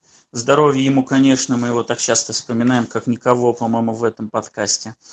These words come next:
и выдавил Клэрмонта, из-за чего вся эта линия с, э, отцовством, она так и осталась незавершённым и определённое время вообще никак не подхватывалась. А потом на ран пришёл Ларри Хаммок, который писал Росомаху, ну, очень долго, то есть он там вот писал,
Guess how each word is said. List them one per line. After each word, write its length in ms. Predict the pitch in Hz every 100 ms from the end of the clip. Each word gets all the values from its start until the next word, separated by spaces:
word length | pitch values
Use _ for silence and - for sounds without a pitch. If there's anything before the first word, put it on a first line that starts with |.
| - - -
и 140 | 240
выдавил 380 | 185 170 131 113
Клэрмонта, 540 | 107 208 247 214 185 165
из-за 160 | 135
чего 440 | 127 127 156 202 170
вся 260 | - 143
эта 220 | 131 113 117
линия 400 | 147 185 147 120
с, 240 | - -
э, 220 | 107 104
отцовством, 680 | 101 110 - 175 190 - 117
она 220 | 110 143
так 260 | 143 131 127
и 40 |
осталась 460 | 113 - 127 107 -
незавершённым 800 | 107 107 107 - 220 247 160 - 131
и 300 | 135 135 135 - -
определённое 640 | - - 120 127 143 127
время 300 | 107 131 175
вообще 260 | 120 120 151
никак 320 | 143 131 120
не 60 | 117
подхватывалась. 920 | 113 - 104 90 - 180 285 - - _ - - - _ _ _
А 80 | -
потом 300 | - 233 214
на 500 | 151 156 156 143 135
ран 360 | 127 123 156 185
пришёл 380 | 131 113 156 135
Ларри 200 | 127 113
Хаммок, 380 | - 147 220 -
который 360 | - 143 151
писал 340 | 135 - 139 131
Росомаху, 680 | 113 - 110 139 160 - 120
ну, 180 | 123 123 -
очень 360 | 117 - 92
долго, 320 | 90 131 139 104
то 140 | -
есть 180 | 92 -
он 120 | 101
там 180 | - 101
вот 160 | 98
писал, 540 | - - - 113 104